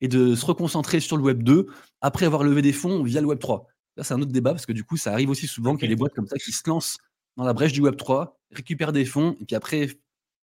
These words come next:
font une sorte de un petit peu slow rug, ou en tout cas, euh, des carabistouilles pour repartir. Mais en tout cas, Chess, j'y crois beaucoup, et c'est un des rares jeux que je fais actuellement, parce que c'est genre, on va dire, euh, allez, euh, euh, vingt, trente minutes par jour, quoi, et puis c'est un truc un peu sympa aussi,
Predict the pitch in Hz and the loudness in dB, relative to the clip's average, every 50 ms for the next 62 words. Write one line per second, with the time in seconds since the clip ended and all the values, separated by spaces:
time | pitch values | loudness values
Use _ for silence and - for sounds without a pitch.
0 | _ _ _ _ _ _ - 143 143 139 120 - 151 139 127 117 117 120 - - | _ _ _ _ _ _ -2 0 2 2 4 2 2 2 2 2 0 -2 -4 -4
1 | - 151 - - - 156 147 139 120 139 151 160 165 143 123 120 120 120 120 113 | -4 -4 -4 -2 2 4 4 4 6 6 6 6 6 4 2 0 0 -2 -4 -4
2 | - 135 135 139 123 110 107 110 110 - 135 131 127 123 117 120 - 156 - - | 0 0 0 0 0 0 -2 -2 -2 -4 -4 -4 -2 -2 -2 -2 -2 -6 -4 0
3 | 113 113 117 123 113 - - 117 - - - _ _ - - - - - - 120 | -2 0 0 -2 -6 -4 -6 -8 -8 -8 -18 _ _ -18 -18 -18 -20 -6 0 0
4 | 131 127 - 208 202 180 165 - - 196 196 - 143 123 120 123 - 170 160 151 | 0 2 4 4 4 6 4 6 4 4 4 4 2 2 2 2 2 4 4 4
5 | 143 147 - 190 208 175 147 - - 127 123 127 131 123 147 156 151 139 147 170 | 4 4 2 4 6 6 6 6 2 2 4 4 6 4 4 2 0 0 0 0
6 | - 135 120 110 123 120 - 139 135 - 147 127 120 139 156 185 - - - _ | 0 0 0 0 0 0 0 -2 -2 2 2 4 4 4 4 2 -2 -10 -20 _
7 | _ _ - - - - - 175 165 - - 127 117 117 135 139 135 117 113 113 | _ _ -10 -10 -8 0 2 2 2 4 2 2 2 2 2 2 2 2 0 2
8 | 113 120 135 127 117 107 104 107 117 123 117 107 101 98 90 92 98 - _ _ | 2 2 2 2 2 0 0 0 0 0 0 0 0 -2 -4 -6 -10 -14 _ _
9 | _ _ _ _ _ - 104 107 104 127 135 131 - 143 - 143 139 135 139 131 | _ _ _ _ _ -8 -6 -4 -2 -2 -2 -2 -4 -2 0 0 0 0 0 -2
10 | 120 123 117 143 139 - - 107 120 135 117 95 - 107 104 - - 107 110 - | 0 0 0 0 -2 -2 -4 -2 0 0 -2 -2 -4 -6 -8 -6 -6 -6 -6 -6
11 | 120 113 117 120 131 120 120 139 123 127 139 139 131 - - 151 | -4 -6 -4 -4 -6 -6 -6 -6 -4 -2 0 0 0 -2 -4 -6